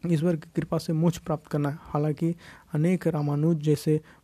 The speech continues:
भारतीय दार्शनिक व्यक्ति के कल्याण एवं मोक्ष के लिए ईश्वरीय अनुकंपा को सर्वोपरि मानते हैं। छठा, नैतिकता का ईश्वर, नैतिकता का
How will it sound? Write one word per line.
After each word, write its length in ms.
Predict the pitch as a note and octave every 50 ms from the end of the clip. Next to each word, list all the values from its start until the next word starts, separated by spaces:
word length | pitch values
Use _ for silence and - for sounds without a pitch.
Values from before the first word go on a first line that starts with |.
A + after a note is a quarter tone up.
| - D#3+
भारतीय 360 | B2+ A#2 C#3+ D3 C3+ E3 E3
दार्शनिक 420 | D#3 D#3 C#3+ C#3+ - D#3 D#3+ E3
व्यक्ति 360 | D#3 C#3+ D3 C#3 - - D#3
के 120 | C#3+ D3+ C#3
कल्याण 360 | - - C#3+ C#3+ D3 D3+ D3+
एवं 180 | D3+ D3 C#3+ C#3
मोक्ष 280 | C#3 D3 D#3+ D#3 -
के 140 | - - D#3
लिए 180 | C#3 C#3+ D3+ - - D#3+
ईश्वरीय 360 | - - D3+ D3 D3+ D#3 D#3+
अनुकंपा 520 | E3+ D3+ C#3 C3 - D3+ D3+ C#3+ D3 D3+
को 200 | C#3+ D#3 D#3 D#3 - - - - _
सर्वोपरि 500 | - - E3 D3 D3 C3+ C#3 - D#3+ F#3+
मानते 400 | G#3+ G3+ D#3+ C#3 C#3 C3 - D3+
हैं। 160 | C3+ A#2 A2+ - - - - - - - - - - - _ _ -
छठा, 340 | - D3+ C#3+ C3+ - C3+ C3 - - _ _ - - - - - _ -
नैतिकता 540 | C#3+ C#3+ D3+ D#3 D3 - F3+ E3+ - G#3 G3+
का 180 | F#3+ - F3+ - - -
ईश्वर, 400 | E3+ E3 - - F3+ F3+ F#3 F#3+ - _ _ _ _ _ _ -
नैतिकता 520 | D#3 D#3 D3+ D#3 F3+ E3+ E3+ - F#3+ F#3
का 120 | F3 -